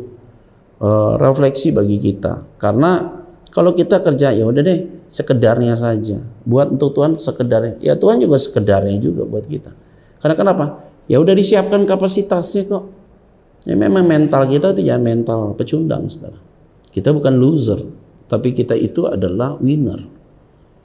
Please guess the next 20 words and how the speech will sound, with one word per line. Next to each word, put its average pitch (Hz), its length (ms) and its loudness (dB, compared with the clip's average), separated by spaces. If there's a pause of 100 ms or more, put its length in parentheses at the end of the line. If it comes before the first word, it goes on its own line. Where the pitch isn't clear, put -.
(180)
Jadi 104 240 0
cara, 127 240 2 (560)
cara 127 400 2
bertindak, 127 960 0
cara 127 240 0
melakukan 123 640 -2
sebagai 117 320 -4
seorang 120 240 0
pemenang 113 480 -2
itu - 240 -4 (400)
harus 127 320 -4
memiliki 147 640 0
kualitas 139 640 -2
yang 120 160 0
benar-benar 120 720 -2 (240)
di 123 160 -4
atas 113 320 -6
rata-rata, 101 560 -10 (160)
gitu - 560 -10
ya. 104 160 -12